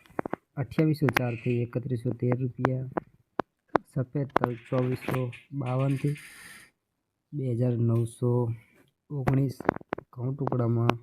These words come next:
પાંચસો આડત્રીસથી છસો તેર. લોકપણ ઘઉં પાંચસો નવથી પાંચસો બોતેર. મગફળી ઝીણી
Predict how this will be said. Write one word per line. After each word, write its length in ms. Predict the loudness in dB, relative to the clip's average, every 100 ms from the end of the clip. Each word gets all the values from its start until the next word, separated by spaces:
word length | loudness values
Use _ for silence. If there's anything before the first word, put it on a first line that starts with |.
| -6 -6 -2 0
પાંચસો 420 | 0 0 -2 -2 -2
આડત્રીસથી 580 | -2 0 0 -4 -12 -16
છસો 420 | -14 -14 -12 -8 -8 -8 _ _ _
તેર. 260 | -6 -4 -6 _ _ -20 _ _ _ _ _ _ _ _ _ -12
લોકપણ 640 | -4 -2 -2 -4 -4 -2 0
ઘઉં 180 | 2 4 4 2
પાંચસો 400 | 4 6 6 6 6
નવથી 540 | 8 6 2 2 2 2
પાંચસો 360 | 0 0 2 2 4
બોતેર. 520 | 4 2 4 4 4 2 -8 -20 _ _ _ _ _ _ -4
મગફળી 680 | 0 0 -2 0 4 4 6
ઝીણી 400 | 6 8 8